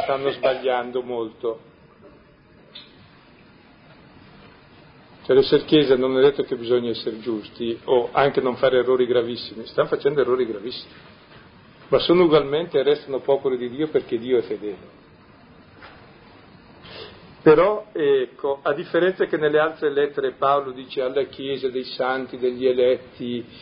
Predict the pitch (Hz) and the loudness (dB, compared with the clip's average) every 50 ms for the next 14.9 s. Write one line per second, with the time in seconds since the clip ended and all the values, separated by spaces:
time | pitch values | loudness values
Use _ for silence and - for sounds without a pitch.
0 | - - - - - 127 127 123 - - 139 131 - - - 131 123 131 131 123 | -20 -20 -20 -4 0 2 2 2 2 2 2 2 2 4 4 4 6 6 4 2
1 | 123 123 - - 127 123 123 123 120 113 - - - - - - - - - - | -2 -8 -12 -10 -8 -6 -6 -4 -6 -6 -8 -12 -20 -20 -20 -20 -20 -20 -20 -20
2 | - - - - - - 147 143 - 160 139 - - 190 175 170 160 147 139 135 | -14 -10 -8 -6 0 4 4 4 4 4 2 0 0 2 2 4 4 4 2 0
3 | 120 127 120 - 131 - - 123 120 - - 131 123 120 - - - 127 117 110 | 0 -2 -6 -6 -6 -4 -6 -6 -6 -4 -4 -4 -4 -4 -6 -14 -18 -18 -18 -18
4 | - - - - - - - - - - - - - - - - - - - - | -20 -20 -20 -20 -20 -18 -16 -16 -14 -16 -18 -20 -20 -20 -20 -20 -20 -20 -20 -6
5 | - - 143 - - 160 147 143 127 139 143 143 139 - - 135 127 120 131 120 | 0 0 2 2 2 2 4 6 6 6 6 4 2 -2 -2 -2 0 2 2 2
6 | 113 104 98 92 95 - - - - - - - - - - - _ _ _ - | 2 2 0 -2 -6 -10 -12 -18 -20 -20 -20 -20 -20 -20 -20 -20 _ _ _ -20
7 | _ _ _ _ _ _ - - - - - - - - - - - - - - | _ _ _ _ _ _ -20 -20 -20 -20 -20 -20 -20 -20 -20 -20 -20 -20 -20 -20
8 | - - - - - - - - - - - - - - 151 147 131 139 139 139 | -20 -20 -20 -20 -20 -20 -20 -20 -20 -16 -16 -14 -6 -2 -2 0 2 2 0 2
9 | - - 147 135 127 - 156 156 156 147 135 139 - 160 156 - 233 214 170 143 | 2 4 4 4 4 4 2 2 2 -2 -6 -4 -6 -8 -6 -6 -6 -2 0 0
10 | 139 139 - 139 131 131 - - 139 127 127 120 - - 135 117 107 104 98 - | 0 0 -2 -8 -10 -8 -4 0 0 2 2 0 -2 -2 -4 -4 -4 -4 -6 -6
11 | 113 120 - - - - - _ _ _ _ _ _ _ _ _ _ _ - - | -8 -8 -8 -10 -20 -20 -20 _ _ _ _ _ _ _ _ _ _ _ -20 -20
12 | _ _ _ - - _ - - _ - - - - - - - - - - - | _ _ _ -20 -20 _ -20 -20 _ -20 -20 -20 -20 -20 -20 -20 -20 -20 -20 -20
13 | - - - - - - - - - - - - - - - - - - - - | -20 -20 -20 -20 -20 -20 -20 -20 -20 -20 -20 -20 -20 -20 -20 -20 -20 -20 -6 -2
14 | - 131 127 135 147 151 139 127 127 120 135 135 131 127 127 127 127 | 0 4 6 6 6 6 6 4 4 4 4 2 2 2 0 -2 -2